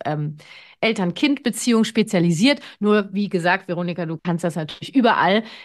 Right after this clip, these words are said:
leben. Und ich würde wirklich gerne sagen, nicht nutzen oder einsetzen, sondern ich möchte, dass wir es leben und nicht als Strategie, als Manipulation benutzen, sondern dass wir von innen heraus wirklich Ja sagen für echte, wahrhaftige Verbindung und für echtes, wahrhaftiges Miteinander.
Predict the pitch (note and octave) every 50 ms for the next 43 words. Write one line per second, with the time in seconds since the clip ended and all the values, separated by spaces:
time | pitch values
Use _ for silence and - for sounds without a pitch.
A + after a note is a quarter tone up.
0 | - - G3+ G3 A#3 C#4 E4 C#4+ B3+ A3 G3+ G3 G3+ G3 F3+ B3+ B3+ B3 G3 A3+
1 | C#4 C4+ D#4 C4+ - - A3 A3+ A#3 A#3 G3 G3+ G3 G#3+ G#3+ G#3 G#3+ A3 A3 -
2 | - G3 F#3+ C4 E4+ E4+ - - - D#4 C4+ E3+ F#3+ F#3 - - F#3+ A#3 C#4+ D4+
3 | C#4 C#4+ C4+ C4+ C4+ - - A3+ G#3+ G3 G#3+ A3 A3+ A3 A3+ G3+ - F#3+ F#3+ -
4 | F#3 E3 - - G3 F#3 G#3 A#3 C4+ D4+ - D4 C#4+ C#4 C#4+ C4+ - - - -
5 | - G3 G#3 C4 A3+ A#3 G#3 - - - - G#3 F#3+ E3 F#3+ D#3+ F#3 A3 C4 A3+
6 | F#3 F3+ - - F#3+ G3 G3+ F#3+ - G3 F3 F3 E3+ - - - G3+ F#3+ A3 A#3+
7 | A#3+ A3 G#3+ G3 G3+ G3+ G3+ - G#3+ F3+ - E3+ F3+ F#3 F#3 F#3 - - G3+ F#3+
8 | F#3 - - - _ _ _ _ _ _ _ _ - - A3 B3 A3+ D#4 E4 E4
9 | E4+ D#4+ D4 B3+ B3+ C4 A#3+ G3 F#3+ G#3+ A3+ A#3+ A#3+ A#3+ A#3 F#3 A#3 B3 A#3+ A#3+
10 | G#3+ - F3 G#3 F3+ F#3 A#3 A#3+ A3+ G#3+ A3+ G#3 G#3 G#3 G3+ G3+ G3 F#3+ - -
11 | G3 F#3+ F#3+ - G3 G#3 G3 - - A#3 A3 F#3 F#3 E3 E3+ G3 F#3+ - - G3+
12 | F3+ G3 F#3+ - F#3 D#3+ D#3 F3+ G3 G#3 G#3+ G#3 G#3 C#3 C#3 F3+ E3 - - F3+
13 | F3 D#3+ - - - F3+ F3+ - - F#3 - - D#3 D#3 E3 E3+ - G3 F3 F#3+
14 | - D4 E4 - - C3+ C#3 C#3 C#3 C#3 C#3 -